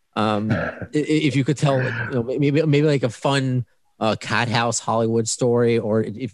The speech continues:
Speaker 1: maybe what, did you ever come across early Guns N' Roses? Uh,
Speaker 2: Yeah, I'm
Speaker 1: stories
Speaker 2: having
Speaker 1: like
Speaker 2: the
Speaker 1: that?
Speaker 2: same problem now I had when I, uh, had to raise my daughter, and she would ask me to tell her stories.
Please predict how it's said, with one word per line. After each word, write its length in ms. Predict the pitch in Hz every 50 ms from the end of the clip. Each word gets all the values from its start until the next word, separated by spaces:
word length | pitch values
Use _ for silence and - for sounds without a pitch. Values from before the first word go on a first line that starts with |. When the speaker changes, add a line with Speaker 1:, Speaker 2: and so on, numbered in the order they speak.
| _ _ _ _ _ _ _
Speaker 1:
maybe 360 | 113 120 113 110 107 117 120
what, 220 | 120 127 127 123
did 120 | 110 113 113
you 200 | 104 110 113 113
ever 140 | 107 123 117
come 160 | - 117 117
across 440 | 110 - - 120 120 120 123 - -
early 280 | - 120 120 117 117
Guns 340 | 110 104 120 120 113 104 107
N' 100 | 113 104
Roses? 600 | 104 107 113 117 110 107 120 123 120 110 - - _ _ _ _ _ _
Uh, 240 | 98 92 92 90 101 101
Speaker 2:
Yeah, 160 | 98 101 95
I'm 60 | 101
Speaker 1:
stories 140 | 107 113 117 120 110
Speaker 2:
having 140 | 110 107 107
Speaker 1:
like 60 | 101
Speaker 2:
the 60 | 107
Speaker 1:
that? 100 | 113 120
Speaker 2:
same 120 | 120 110
problem 480 | - 123 120 113 110 107 104 104 104 104
now 260 | 110 107 107 104 95
I 120 | 92 95 87
had 280 | - 101 95 95 92
when 220 | 90 87 85 85 85
I, 160 | 85 87 85
uh, 380 | 85 85 82 76 73 73 - - - _ _ _ _ - - - - -
had 160 | - 110 90
to 80 | - 87
raise 260 | 90 101 101 92 -
my 140 | 92 90 90
daughter, 460 | - 98 95 104 107 104 101 95 87
and 100 | 87 85
she 140 | - 95 101
would 120 | 101 85
ask 280 | 92 95 95 - - 98
me 60 | 95
to 60 | 87
tell 260 | 80 - 101 98 98 95
her 100 | 90 87
stories. 800 | - - - 104 104 107 113 110 - 165 147 - - - -